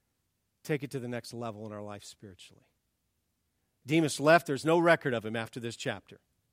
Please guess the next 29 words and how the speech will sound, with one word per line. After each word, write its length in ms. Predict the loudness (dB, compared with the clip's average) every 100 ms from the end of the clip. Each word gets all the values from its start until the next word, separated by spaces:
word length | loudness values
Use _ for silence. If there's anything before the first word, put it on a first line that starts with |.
| _
You 80 | 4
never 160 | 4 6
hear 180 | 4
from 180 | 2 0
him 80 | -2
again. 360 | -4 -2 -4 -4 _ _ _ _ _ _ _ _ _ _ _ _ -8
But 100 | -6
for 80 |
two 240 | -2 2 4
thousand 520 | 6 6 6 4 2
years, 680 | 4 4 4 2 -4 -8 -14 _ _ -8
we've 220 | -6 -2
read 180 | 2 2
of 100 | 2
a 60 |
man 480 | 0 -2 -4 -6 -10 -14 _ _ _ _ -6
who 120 | -6
bailed 680 | -6 -4 -2 0 -2 -6 -12 -10
and 240 | -6 -6
bolted 600 | -4 -4 -6 -8 -8 -8 -18 _
on 260 | -16 -14 -14
God. 380 | -12 -12 -12 -18 -20 _ _ _ _ _ _ _ _ _ _ _ _ -6
May 160 | -4
that 260 | 0 0 -2
not 140 | -10
be 140 | -8 -8
said 240 | -6 -8
of 100 | -8
us. 380 | -12 -20 -20 -20